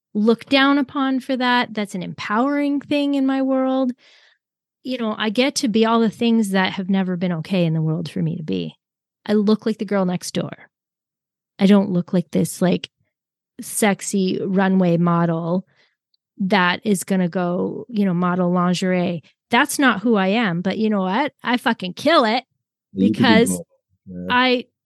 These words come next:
Speaker 1: I take that energy and I can be anything I want. Right? And I don't have to fit in a box.
Speaker 2: When you said girl next door, I thought about that.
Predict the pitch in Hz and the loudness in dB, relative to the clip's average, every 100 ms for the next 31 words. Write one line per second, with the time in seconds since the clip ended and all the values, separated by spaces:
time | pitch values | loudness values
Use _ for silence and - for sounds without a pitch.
0 | - 226 233 233 - 254 349 359 247 220 | -10 -4 -2 -2 -4 -6 -6 -6 -4 -2
1 | 202 190 196 - _ _ _ _ - 277 | 0 0 -2 -4 _ _ _ _ -8 -4
2 | 370 427 302 208 196 202 - 247 247 - | -2 -2 -2 -2 0 0 -2 -4 -4 -6
3 | _ _ _ - 190 202 254 254 285 302 | _ _ _ -10 -8 -2 0 0 0 -2
4 | 311 330 320 320 311 381 427 185 - 190 | -6 -8 -8 -6 -6 -6 -10 -12 -14 -20
5 | _ _ _ _ _ _ _ _ _ _ | _ _ _ _ _ _ _ _ _ _
6 | 214 196 269 349 - - 233 233 233 294 | -6 -2 -2 -2 -8 -6 -4 -2 -2 -4
7 | 262 294 - - 220 196 175 170 - - | -6 -6 -8 -8 -6 -6 -8 -12 -18 -20
8 | - - _ _ _ - 110 117 120 120 | -20 -20 _ _ _ 0 6 6 6 4
9 | 104 107 104 - 104 95 95 95 90 85 | 4 2 2 0 0 0 2 2 0 -2
10 | 87 87 | -4 -6